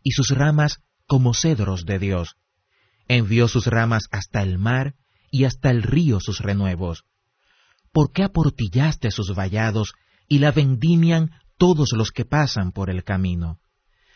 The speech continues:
La estropeó el puerco montés, y la pació la bestia del campo. Oh Dios de los ejércitos, vuelve ahora, mira desde el cielo, y ve, y visita esta vid,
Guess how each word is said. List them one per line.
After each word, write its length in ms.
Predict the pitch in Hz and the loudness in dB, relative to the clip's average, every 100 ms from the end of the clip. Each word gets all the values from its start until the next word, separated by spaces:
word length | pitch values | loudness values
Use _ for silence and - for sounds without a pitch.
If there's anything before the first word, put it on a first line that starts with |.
| _ - | _ 0
La 140 | 123 | 2
estropeó 560 | 123 127 123 120 117 123 | 2 2 2 4 4 4
el 140 | 117 | 2
puerco 480 | - 123 123 120 117 | 2 2 2 0 0
montés, 680 | 104 90 85 - 127 123 - _ _ _ | 0 -2 -4 -2 -2 -2 -10 _ _ _
y 120 | 143 123 | 0 2
la 140 | 123 | 2
pació 580 | 131 120 156 160 131 - _ _ | 0 -2 0 2 0 -4 _ _
la 160 | 104 98 | -6 -2
bestia 400 | 117 104 - 90 | -2 -4 -6 -6
del 200 | 87 85 | -6 -6
campo. 560 | - 90 82 95 82 - _ _ _ _ _ _ _ | -6 -4 -4 -6 -8 -12 _ _ _ _ _ _ _
Oh 180 | 123 110 | 0 2
Dios 300 | 107 110 104 | 2 2 0
de 120 | 110 | -2
los 200 | 95 92 | -2 -2
ejércitos, 720 | 98 104 98 - 98 107 92 - _ _ _ - | -4 -2 -4 -6 -4 -2 -4 -10 _ _ _ -10
vuelve 600 | 104 104 139 151 98 92 | -4 2 4 4 0 -2
ahora, 500 | 87 90 92 90 82 _ _ _ _ - | -4 -4 -4 -6 -8 _ _ _ _ 0
mira 360 | 131 196 190 113 | 4 6 4 2
desde 300 | 107 92 107 | 0 0 -2
el 140 | 98 | -2
cielo, 540 | - 139 135 135 135 _ _ - | 0 2 2 0 -4 _ _ -4
y 140 | 147 | 0
ve, 340 | 131 165 101 _ _ _ _ _ | 2 2 0 _ _ _ _ _
y 120 | - 104 | -6 -2
visita 600 | 98 92 160 - 101 92 | -2 0 0 0 -2 -4
esta 280 | - 104 | -4 -4
vid, 240 | 92 92 | -4 -6